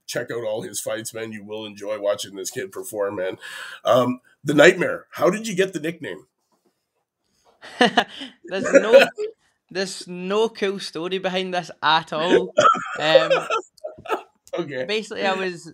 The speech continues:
Speaker 2: I was back when I was just turning pro, and me and my coach, we used to work together. Um, and we were sitting in a van one day, and I was like, "I need a cool, I need a cool nickname or something. Like,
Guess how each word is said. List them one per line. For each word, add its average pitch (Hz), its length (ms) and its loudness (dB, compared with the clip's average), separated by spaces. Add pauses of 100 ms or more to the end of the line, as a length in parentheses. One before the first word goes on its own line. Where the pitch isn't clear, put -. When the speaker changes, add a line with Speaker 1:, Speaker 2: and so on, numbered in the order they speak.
Speaker 2:
I 165 80 -2
was 160 200 -4
back 180 320 4
when 185 140 0
I 175 80 -4
was 151 120 -8
just 160 220 -12
turning 160 280 -8
pro, 156 560 -6
and 143 500 -6
me 156 200 -6
and 151 100 -8
my 139 80 -8
coach, 160 420 -8
we 160 80 -6
used 160 220 -6
to 156 80 -8
work 160 300 -4
together. 165 520 -4 (220)
Um, 139 560 -2 (420)
and - 100 -16
we 143 100 -8
were 143 100 -10
sitting 156 320 -6
in 151 80 -8
a 139 100 -6
van 147 380 -6
one 160 220 -8
day, 156 160 -6
and 156 120 -8
I 147 40 -8
was 147 120 -12
like, - 280 -14
"I 170 160 0
need 175 200 -6
a 139 160 -10
cool, 147 500 -8 (920)
I - 60 -6
need 190 140 0
a 185 60 -2
cool 170 220 -4
nickname 165 440 -4
or 165 80 -4
something. 175 460 -4
Like, 147 360 -4